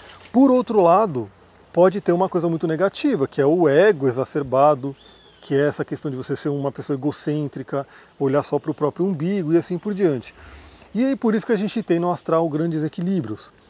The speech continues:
O Virgem, ele já é o contrário, então eu vou falar um pouquinho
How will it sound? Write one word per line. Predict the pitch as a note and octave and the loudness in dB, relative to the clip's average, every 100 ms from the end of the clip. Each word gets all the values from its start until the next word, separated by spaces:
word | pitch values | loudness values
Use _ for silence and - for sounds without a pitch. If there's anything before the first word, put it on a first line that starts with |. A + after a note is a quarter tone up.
| - - - D#3 | -20 -20 -16 -10
O | |
Virgem, | A#2 B2+ F#3+ A#3 G#3 G#3 | -6 -2 0 0 2 4
ele | F#3+ | 4
já | E3 E3+ | 4 4
é | E3 | 4
o | |
contrário, | - F#3+ F#3 E3 C#3+ B2 | 2 -4 2 4 6 4
então | C#3+ D3+ | -2 -4
eu | |
vou | D3+ | -4
falar | - D#3+ | -2 -2
um | E3+ | -2
pouquinho | D3+ - E3+ G3 | -6 -4 -2 -2